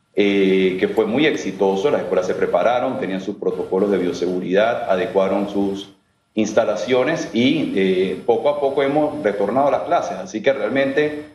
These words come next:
lo vemos como pos-, positivo y va a ser también una ayuda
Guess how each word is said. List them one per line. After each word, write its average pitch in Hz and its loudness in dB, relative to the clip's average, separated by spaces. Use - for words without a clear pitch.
lo 104 2
vemos 135 2
como 104 -2
pos-, 98 -6
positivo 165 0
y 104 -4
va 110 2
a - -4
ser 127 -2
también 123 0
una 127 2
ayuda 107 0